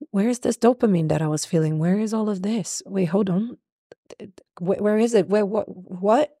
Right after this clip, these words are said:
And then your body just craves for that again because you start going down and your body is chemically desperate to get it back. Where is the source of it? "Oh, it's him." And then you are clingy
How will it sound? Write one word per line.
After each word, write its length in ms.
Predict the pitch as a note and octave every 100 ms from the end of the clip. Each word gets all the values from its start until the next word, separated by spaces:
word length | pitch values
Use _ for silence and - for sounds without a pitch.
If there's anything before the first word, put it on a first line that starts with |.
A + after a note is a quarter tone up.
| -
And 160 | F#3 F3+
then 200 | F#3 F#3
your 160 | F#3
body 440 | D#3+ - A3 A3 F#3+
just 280 | F#3 - -
craves 560 | - A3 A3+ A#3+ G#3
for 140 | - D#3+
that 180 | D3
again 460 | F#3 F#3+ F3+ F#3 F#3 _ _ _ -
because 260 | F#3 G3 F3+
you 60 |
start 260 | F3+ F#3 D#3+
going 260 | F#3 F3+
down 460 | E3+ F#3+ D#3+ F3 G3+ -
and 80 | G3
your 120 | G3
body 280 | F#3+ G#3 G3
is 140 | -
chemically 880 | - C4+ C#4 B3 A#3+ - E3+ F3 G3+ _ _ _ _ -
desperate 520 | A3 G#3 - G3+ -
to 60 | F3
get 180 | F#3
it 120 | E3+ D#3+
back. 420 | D#3 - - - _ _ _ _ _ _ _ _ _
Where 240 | - G#3 A3+
is 80 | G3
the 80 | G#3
source 280 | - C#4 A3
of 120 | E3
it? 160 | D#3 - _ _ -
"Oh, 80 | B3+
it's 140 | -
him." 220 | G#3+ F3 _ _ _ _ _ _ _ _ -
And 100 | F3
then 140 | F3
you 120 | F3+
are 80 | E3+ _ _ -
clingy 560 | - F#3+ F3 D#3 D#3